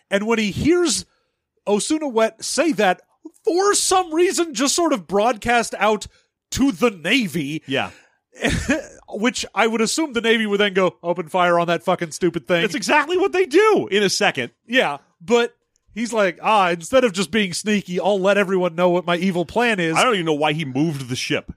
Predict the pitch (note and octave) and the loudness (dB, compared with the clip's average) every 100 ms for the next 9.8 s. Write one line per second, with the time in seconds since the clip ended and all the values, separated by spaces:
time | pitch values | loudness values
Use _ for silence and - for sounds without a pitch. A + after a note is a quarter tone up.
0 | _ F3+ - A3 G#3 A3 A3+ A3+ F#3 C3+ | _ -6 -2 -2 -2 -2 0 0 -2 -4
1 | B2+ - A3+ D3 - - F#3+ G#3 G#3+ A#3+ | -8 -4 -2 -2 -4 -2 0 2 4 4
2 | E3+ C3+ A#2 F#2+ D3+ C#3+ B2+ C#3 A#2+ A2+ | 2 -4 -6 -2 0 0 0 -4 -2 -4
3 | D3+ C3+ C#3+ C3+ A#2 A2 B2 C#3 C3+ B2 | -4 -2 -4 -6 -6 -4 -4 -4 -6 -8
4 | A2 A#2 B2+ G#3 D#3+ C#3 C#3 - - D#3 | -6 -6 0 0 2 -4 -6 -16 -20 -6
5 | G#3+ - F#3 D#3+ - C#3+ - B2+ A#2 - | -6 -4 -6 -4 -6 -6 -4 -4 -6 -10
6 | - - - - A3+ G3 F3 A#3 A#3+ A#3+ | -20 -20 -6 2 2 2 0 2 0 -4
7 | - - A3 A#3+ F3+ G#3 A3 G#3 F#3+ G3+ | -8 2 4 4 2 2 2 2 0 0
8 | F#3+ G3 E3 - G3 - G#3+ - G3 E3+ | 2 -2 -2 -4 -4 -2 -2 0 -2 -2
9 | F3 F3 F3 F#3+ F#3 C#3+ D#3+ | -2 -2 0 2 2 0 -4